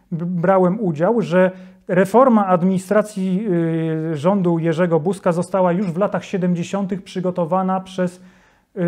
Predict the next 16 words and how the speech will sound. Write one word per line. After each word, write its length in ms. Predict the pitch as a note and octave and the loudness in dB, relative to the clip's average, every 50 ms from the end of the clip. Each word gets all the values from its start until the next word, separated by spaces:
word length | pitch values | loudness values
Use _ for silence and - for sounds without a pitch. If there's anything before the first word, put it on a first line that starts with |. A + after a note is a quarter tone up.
| F3+ F3 E3+ E3+ E3+ | 0 2 2 0 -2
y, 20 | |
służby 560 | E3 - - G3+ A3 A3 F#3 F3+ G3 G3 F#3+ F3+ G3 A#3 A3 F#3+ F3 E3+ D#3+ D#3+ D3+ | -4 -4 -2 -2 0 0 2 2 2 2 2 0 -2 -4 -2 -2 -2 -2 -4 -2 0
Bundes-, 460 | F#3 A#3+ A3+ G#3 G#3+ G#3+ G#3 G#3+ - | 2 4 4 6 4 4 2 -2 -6
y, 440 | B3+ A#3 F#3 F#3 F3+ F3+ F3+ F3+ F3+ - - - - | -4 -2 0 2 2 2 2 0 0 -4 -8 -4 0
Verfassungsschutz, 960 | F#3+ F#3+ F3+ - G#3 G3 F#3+ - F#3+ F3+ F#3 - - F#3 A3+ A3+ - - - | 0 0 2 2 2 2 2 0 -2 -4 -4 -4 -4 -2 -2 -2 -6 -6 -4
y, 180 | G3 F3 F3 E3+ | -2 -2 -2 -2
czyli 320 | - - F#3 F3+ F#3 F3+ F3+ - - - - _ | -2 0 0 2 0 0 -2 -8 -16 -20 -18 _
zachodnio-niemieckiego, 1200 | - C#3+ D3+ F#3+ F#3 - G#3 F#3 F3+ G3 G3 F#3 F#3 F3+ F3+ F3 F3+ - F#3+ F3+ F#3 F#3 F#3+ F#3+ F3+ G#3+ F#3+ F3 E3+ E3 | -6 -2 0 0 2 2 0 0 0 0 2 2 2 2 0 0 -2 -4 -2 0 0 0 0 -2 -4 -4 -2 -2 -2 -2
ym, 260 | E3 E3 E3+ E3+ E3+ E3 - _ _ _ _ _ | -2 -2 -4 -4 -4 -6 -10 _ _ _ _ _
Urzędu 380 | - F#3 D#3+ F#3+ G#3+ G3+ F#3+ F#3 | -2 0 2 2 2 2 2 0
Ochrony, 500 | F3+ - F#3+ F#3 F#3 F#3 F3+ F3+ F#3 F#3+ | 0 0 0 0 0 2 2 0 0 0
Federalnego 560 | F#3+ G3+ F3+ F#3+ F#3+ F#3 F#3 F#3+ G3 F3+ F#3 | -2 0 2 4 4 4 2 2 0 0 0
Urzędu 320 | F#3 E3 F3+ F3+ F3 F3+ | 0 2 0 0 0 0
Ochrony 300 | F3 F3+ F3+ F#3+ F#3 F3+ | -2 -2 -2 0 0 0
Konstytucji, 640 | F3+ F#3 F3+ F3 - - F3+ - F#3+ F#3 F#3+ F#3+ F#3 | 0 -2 -4 -4 -4 -6 -6 -4 -6 -4 -4 -6 -6
czyli 340 | F#3 - G3+ F#3 F#3+ F#3 | -4 -2 -2 -2 -2 -4